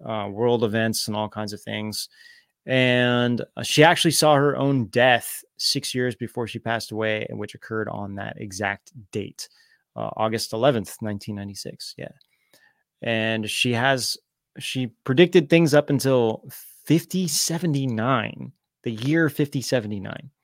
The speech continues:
So it's just weird to think about. <laughs> Like,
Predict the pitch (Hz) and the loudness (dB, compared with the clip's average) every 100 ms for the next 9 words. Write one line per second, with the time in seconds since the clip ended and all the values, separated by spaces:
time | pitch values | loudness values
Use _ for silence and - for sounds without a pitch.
0 | _ _ _ _ _ _ _ _ _ _ | _ _ _ _ _ _ _ _ _ _
1 | _ _ - 120 110 95 _ - - 127 | _ _ -12 -6 -6 -8 _ -12 -10 -10
2 | - - _ 135 139 101 98 120 - - | -12 -18 _ -8 -8 -8 -8 -10 -10 -16
3 | - _ _ _ _ _ _ - - - | -18 _ _ _ _ _ _ -10 -6 -6
4 | - 784 831 880 932 932 - - - - | -8 -10 -8 -8 -10 -14 -16 -18 -2 2
5 | 202 - 277 - - 247 - 143 - 175 | 2 0 -6 -6 -4 -6 -4 -4 0 -2
6 | 120 - | -2 -12